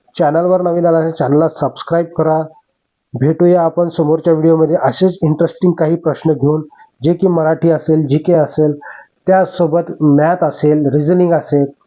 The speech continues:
त्यासोबत इंग्रजी असेल, कोणताही विषय असेल, चालू घडामोडी असेल,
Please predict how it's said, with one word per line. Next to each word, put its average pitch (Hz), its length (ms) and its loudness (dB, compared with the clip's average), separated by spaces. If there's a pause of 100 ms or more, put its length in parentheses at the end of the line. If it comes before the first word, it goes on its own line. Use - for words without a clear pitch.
(680)
त्यासोबत 156 640 -2
इंग्रजी 160 440 2
असेल, 156 280 -2
कोणताही 214 520 0
विषय 180 300 2
असेल, 135 280 -6 (120)
चालू 156 220 0
घडामोडी 143 440 0
असेल, 139 240 -2